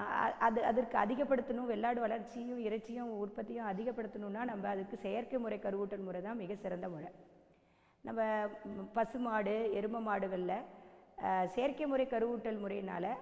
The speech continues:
அதிகளவு பால் உற்பத்தியை பெருக்கியிருக்கோம்.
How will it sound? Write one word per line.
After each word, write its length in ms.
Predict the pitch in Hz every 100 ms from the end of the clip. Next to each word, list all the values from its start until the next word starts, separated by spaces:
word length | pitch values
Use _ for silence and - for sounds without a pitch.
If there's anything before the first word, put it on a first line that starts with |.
| - -
அதிகளவு 580 | - 214 269 262 254 277 269 - - -
பால் 320 | 214 233 269
உற்பத்தியை 460 | 226 202 214 214 220
பெருக்கியிருக்கோம். 560 | 196 185 190 180 -